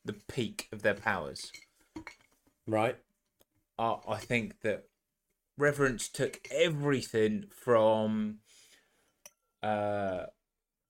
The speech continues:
Speaker 1: uh, what was the, uh, Ire.
Speaker 2: Yeah.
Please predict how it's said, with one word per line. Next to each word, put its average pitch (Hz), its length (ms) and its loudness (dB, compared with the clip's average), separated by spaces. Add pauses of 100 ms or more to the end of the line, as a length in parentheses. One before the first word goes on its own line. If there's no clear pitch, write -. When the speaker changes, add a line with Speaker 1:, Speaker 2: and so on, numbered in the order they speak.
(760)
Speaker 1:
uh, 98 360 -10 (200)
what 113 120 -6
was 131 180 -10
the, 120 160 -2
uh, 98 160 -2
Ire. 110 420 6 (640)
Speaker 2:
Yeah. 127 260 2